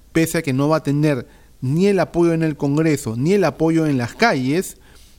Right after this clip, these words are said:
y no genera ningún tipo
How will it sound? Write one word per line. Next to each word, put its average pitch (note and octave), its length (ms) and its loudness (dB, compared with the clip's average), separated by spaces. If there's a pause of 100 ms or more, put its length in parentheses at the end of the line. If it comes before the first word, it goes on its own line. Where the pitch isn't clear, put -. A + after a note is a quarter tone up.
(300)
y F#3 300 0 (380)
no C3+ 280 2
genera E3 400 -2
ningún D3 480 0
tipo D3+ 460 0